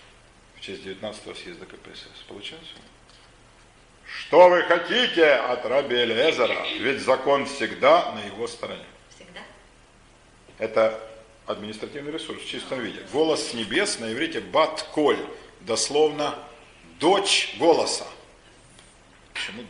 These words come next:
Speaker 1: дочь? Бат-коль. Вот, ну, глаз с небес по-русски, но как бы на иврите красиво, да? Глаз. Дочь гласа. Да?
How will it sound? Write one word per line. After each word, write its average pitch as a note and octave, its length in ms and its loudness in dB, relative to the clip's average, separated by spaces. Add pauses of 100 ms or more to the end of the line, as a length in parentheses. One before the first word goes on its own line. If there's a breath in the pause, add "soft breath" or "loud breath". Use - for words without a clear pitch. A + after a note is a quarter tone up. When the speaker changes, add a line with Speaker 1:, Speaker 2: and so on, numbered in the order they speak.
Speaker 1:
дочь? - 460 -12 (760)
Бат-коль. - 520 -16
Вот, - 180 -14
ну, B2 140 -10
глаз C3+ 340 -2
с - 60 -6
небес A2 340 -8
по-русски, - 460 -10
но G#2 260 -12
как G#2 160 -18
бы F#2 140 -16
на G#2 160 -12
иврите C3 220 -10
красиво, F2 500 -8
да? F2+ 80 -14
Глаз. G#2+ 520 -6 (880)
Дочь B2+ 380 -6
гласа. G#2+ 380 -4 (400)
Да? C2+ 100 -20